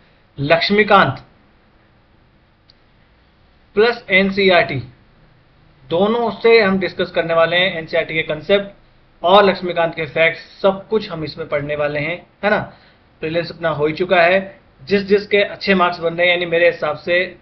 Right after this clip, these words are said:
आ, नाइंटी प्लस माइनस फ़ोर आप कम से कम इसी के आसपास जो है वो cut off रहने वाली है, यानी कि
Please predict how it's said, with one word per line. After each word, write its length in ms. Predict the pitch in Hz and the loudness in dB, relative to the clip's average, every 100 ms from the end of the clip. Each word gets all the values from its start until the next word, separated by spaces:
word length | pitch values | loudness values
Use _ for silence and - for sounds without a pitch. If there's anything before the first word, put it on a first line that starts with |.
| _ _ _ _ _ _ _ _ _ 151 | _ _ _ _ _ _ _ _ _ -6
आ, 380 | 143 143 139 147 | -2 -2 -2 -4
नाइंटी 640 | 135 147 165 185 185 208 | -4 -2 0 0 -2 -6
प्लस 400 | 214 - 202 214 196 | -6 -2 2 2 2
माइनस 400 | 175 180 190 - | -2 -2 -4 -4
फ़ोर 260 | 180 190 185 | 4 4 4
आप 380 | 165 160 - _ | 0 0 -2 _
कम 120 | 165 | -10
से 140 | 151 160 | -8 -6
कम 160 | 160 160 | -6 -8
इसी 220 | 180 214 208 | -8 -2 0
के 60 | |
आसपास 420 | 190 175 - 170 | 2 0 0 -2
जो 160 | 165 151 | 0 -4
है 100 | 151 | -2
वो 300 | 180 220 - _ _ _ _ _ - | -2 -4 -8 _ _ _ _ _ -10
cut 140 | 156 | -2
off 180 | 160 147 | -2 0
रहने 200 | 151 156 | -2 2
वाली 240 | 170 170 170 | 4 2 0
है, 260 | 185 208 _ _ _ _ | -2 -6 _ _ _ _
यानी 160 | 156 156 | -6 -4
कि 380 | 160 175 180 | -4 -6 -8